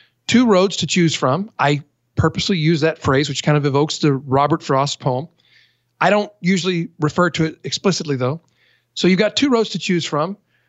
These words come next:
The road on your left is the road you've been traveling down. It's rocky and bumpy, and I try to draw the metaphor into what we're talking about.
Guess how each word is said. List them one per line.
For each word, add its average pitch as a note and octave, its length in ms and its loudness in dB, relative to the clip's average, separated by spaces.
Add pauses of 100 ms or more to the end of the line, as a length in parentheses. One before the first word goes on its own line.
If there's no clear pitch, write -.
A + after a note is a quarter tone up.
(160)
The E3 100 2
road G3+ 200 4
on F3 120 0
your C#3+ 140 0
left G#3 380 0
is E3 260 0
the D3+ 180 -2
road D3 320 2
you've C#3 140 -2
been D#3+ 160 2
traveling F#3+ 380 0
down. G#3 220 0
It's - 180 -6
rocky F#3 420 0
and D3+ 120 -2
bumpy, F3+ 340 0
and C#3 80 0
I C3 140 -2 (440)
try - 160 0
to D#3 80 2
draw D#3 240 0
the C#3+ 100 -4
metaphor D3+ 420 -2
into D#3+ 280 -4
what C#3+ 140 0
we're D3 80 -4
talking E3 340 -2
about. F3 320 -2